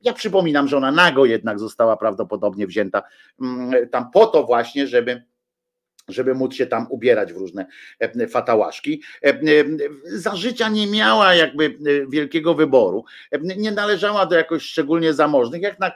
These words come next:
jak na, e, matkę króla żydowskiego, e, nie, nie była, e, osobą zasobną, e, ale poza tym musiała, wiecie, udawać skromność i tak dalej. Po, e, w niebo wzięciu, no, rozumiecie,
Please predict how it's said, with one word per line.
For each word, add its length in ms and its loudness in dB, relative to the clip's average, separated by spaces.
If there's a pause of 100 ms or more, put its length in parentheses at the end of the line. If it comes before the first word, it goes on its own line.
(100)
jak 220 2
na, 240 -4 (120)
e, 100 2
matkę 380 0
króla 360 2
żydowskiego, 680 -4 (300)
e, 120 0
nie, 280 -2
nie 180 2
była, 300 4 (420)
e, 80 -2
osobą 420 -2
zasobną, 720 2 (300)
e, 100 2 (280)
ale 240 2
poza 240 2
tym 120 -4 (280)
musiała, 400 0
wiecie, 220 0
udawać 400 0
skromność 460 -4
i 20 -20
tak 140 -2
dalej. 200 2 (140)
Po, 280 4 (240)
e, 380 2
w 100 -16
niebo 280 2
wzięciu, 500 0 (260)
no, 280 0 (300)
rozumiecie, 600 0